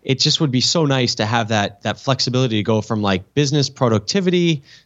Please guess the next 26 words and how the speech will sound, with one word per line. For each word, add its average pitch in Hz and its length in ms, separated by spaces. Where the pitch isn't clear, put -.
to, 139 460
you 156 140
know, 110 380
watching 113 420
a 110 60
movie 135 540
or 113 180
just 117 220
kind 139 120
of 98 140
doing 123 260
things 110 260
that 110 80
you 104 100
do 110 100
on 101 100
the 113 60
iPad, 95 320
like 65 160
surf - 260
the 113 80
web 139 300
in 113 60
a 104 80
different 113 320
way 113 400